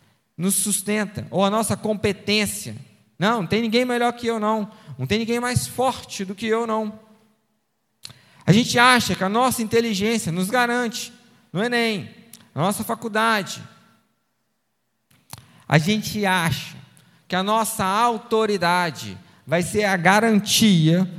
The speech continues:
de educação dos nossos filhos. "Não, eu sei, eu tenho comando dentro de casa."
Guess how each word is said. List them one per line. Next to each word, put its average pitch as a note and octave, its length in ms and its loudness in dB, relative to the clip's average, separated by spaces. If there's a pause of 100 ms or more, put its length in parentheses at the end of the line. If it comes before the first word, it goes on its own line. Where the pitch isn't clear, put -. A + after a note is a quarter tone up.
(140)
de D3 140 -2
educação G#3 800 -2
dos F#3+ 100 -6
nossos F3 400 -8
filhos. F3+ 540 -8 (1500)
"Não, C#3+ 560 0
eu C#3+ 140 -2
sei, D#3 840 0
eu C#3+ 140 -2
tenho F3+ 260 0
comando F3 560 0
dentro E3 220 -6
de B2+ 100 -12
casa." D3 500 -6